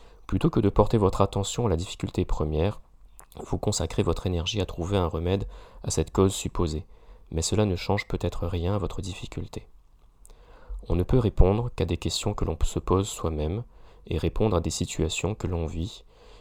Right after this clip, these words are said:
et qui possèdent une base sensorielle, concrète, pour soi. Il s'agit, pour cette catégorie de thématiques, de pouvoir prendre du recul par rapport à ces expressions désincarnées et d'apprendre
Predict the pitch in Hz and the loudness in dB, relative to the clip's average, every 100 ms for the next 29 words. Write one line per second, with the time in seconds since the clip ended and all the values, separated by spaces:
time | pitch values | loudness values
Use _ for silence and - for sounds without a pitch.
0 | - 87 - 107 113 113 - 90 110 98 | -6 -6 -2 -2 0 0 -2 2 2 2
1 | 85 85 95 - 90 - 95 80 76 - | 2 2 2 0 -2 -2 -2 0 -2 -6
2 | - - - - 104 - - - - - | -14 -20 -6 0 0 0 -4 -6 -14 -6
3 | - - 78 - - - - - - - | -6 -4 -8 -8 -14 -20 -20 -20 -20 -20
4 | - - - 90 - 90 80 113 - - | -16 -12 -4 0 4 4 4 0 0 -2
5 | 87 - - 87 95 92 - 92 82 - | 0 -2 0 0 2 0 -2 -4 -4 -4
6 | 117 - - - - - 82 95 95 - | -6 -8 -20 -20 -12 -4 0 4 4 6
7 | 123 117 95 87 80 - 82 101 - 92 | 4 4 2 2 -2 -4 -6 -6 -2 0
8 | 85 98 87 - 98 95 - 87 - 90 | 2 2 2 0 -2 -2 0 -2 -2 -2
9 | 85 80 87 - 80 82 - - - - | -2 -2 -2 -4 -4 -6 -8 -16 -20 -20
10 | - 101 107 - 123 131 | -2 4 4 4 2 2